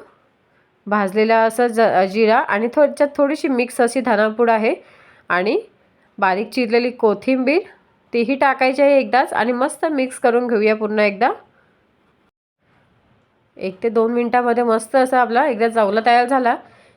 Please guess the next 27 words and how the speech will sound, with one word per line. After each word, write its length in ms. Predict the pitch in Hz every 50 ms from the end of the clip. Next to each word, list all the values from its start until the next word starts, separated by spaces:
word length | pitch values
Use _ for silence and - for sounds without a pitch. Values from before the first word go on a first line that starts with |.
| _ _ -
की 60 | 226
आपण 280 | 214 208 202 226 247
आपल्याला 300 | 247 226 220 226 220 226
पाहिजे 360 | 220 233 220 202 190 185 220 226
तेवढं 240 | 233 233 233 240
आपण 240 | 240 226 233 240 254
नक्कीच 380 | 262 226 190 - - 240 240 -
करू 200 | - 240 220 233
शकतो. 400 | 226 247 220 220 - 226 247 339 381 - - _ -
आणि 140 | - 175 196
इथे 100 | 190 -
तुम्ही 200 | 214 226 233 226 220
बघू 280 | 226 214 202 208 220 220
शकता 360 | 214 247 220 214 - 247 302 - - _ _ _ _ - _ _ _ -
मस्त 280 | 233 240 240 - - 277
जवलाही 640 | 247 240 247 226 220 226 233 247 262 269 262 320
मोकळा 340 | 311 294 269 262 269 262 262
मोकळा 240 | 262 262 262 262 269
झालेला 340 | 269 277 262 240 247 262
आहे 280 | 247 240 247 226 254 285
आणि 240 | - - 208 233 254 247
तितकाच 600 | - 240 220 - - - _ - 269 277 269 -
मोकळा 280 | 262 247 220 - 240 233
मोकळा 300 | 226 226 214 226 226 233
राईसही 500 | 233 214 202 196 208 208 226 226 247 247
आहे 200 | 247 233 214 220
आपला. 320 | 214 208 214 208 220 285